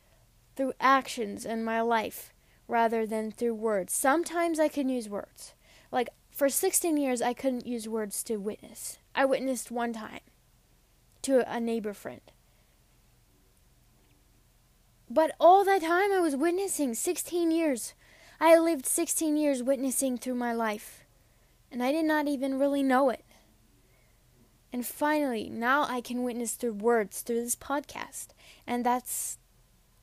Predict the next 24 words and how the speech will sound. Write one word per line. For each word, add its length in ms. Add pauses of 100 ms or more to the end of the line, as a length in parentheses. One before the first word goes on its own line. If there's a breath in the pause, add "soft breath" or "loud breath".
(160)
that's 200
what 120
I'm 120
trying 300
to 100
do. 380
I 120
want 220
you 80
guys 260
to 80
know 220
that 200
Jesus 500
loves 400
you 140
so 320
much. 480 (480 loud breath)
And 100
if 120
you 180
already 400
know 320
it, 280